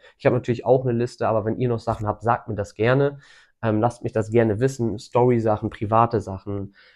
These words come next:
äh, die Sache mit Burnout wird auch noch kommen und diverse andere Sachen, einfach mal so ein paar Laber-Videos machen. Von daher gerne abonnieren, lasst gerne ein Like da, einen Kommentar da, mit was ihr noch für Videos machen soll. Könnt auch gerne hier gemeinsam diskutieren. Ansonsten schaut bei Instagram vorbei.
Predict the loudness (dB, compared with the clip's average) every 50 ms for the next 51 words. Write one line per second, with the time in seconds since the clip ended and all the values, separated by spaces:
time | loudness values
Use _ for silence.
0 | _ _ _ -8 -6 -4 -2 -2 -2 -2 -2 0 2 4 4 4 4 2 2 2
1 | 2 4 4 4 2 0 -2 -4 -2 -2 0 0 0 -2 -4 -4 -6 -4 0 0
2 | 2 2 0 -2 -4 -4 -6 -6 -6 -4 -4 -6 -6 -10 -12 -12 -12 -12 -10 -8
3 | -6 -4 -2 0 2 2 4 4 2 2 0 -2 -2 -4 -4 -2 -2 -2 -4 -4
4 | -8 -12 -12 -12 -12 -10 -10 -10 -10 -10 -10 -10 -10 -10 -12 -12 -14 -18 -18 -16
5 | -12 -12 -12 -12 -14 _ _ _ _ _ _ 0 2 4 4 4 4 2 2 2
6 | 2 4 4 4 2 2 2 2 2 0 0 -2 -4 -4 -4 -4 -2 0 2 2
7 | 2 0 0 -2 -4 -4 -4 -6 -8 -10 -6 -4 -4 -4 -4 -4 -2 2 2 2
8 | 2 2 2 0 0 -2 -4 -10 -12 -10 -8 -6 -8 -6 -6 -8 -8 -8 -8 -8
9 | -6 -6 -6 -6 -8 -10 -10 -8 -8 -6 -6 -6 -6 -8 -10 _ _ _ _ _
10 | -6 -6 -6 -4 0 0 2 2 2 0 0 -2 -2 -2 -2 -2 -2 -4 -6 -8
11 | -10 -14 -20 -20 -8 -4 -2 -2 -2 -2 -4 -8 _ _ _ _ _ -4 -2 -2
12 | -2 -2 -4 -8 -8 -4 -2 -2 0 0 -2 -2 -2 -2 0 -2 -2 0 0 -2
13 | -2 -4 -6 -2 -2 0 0 -2 -4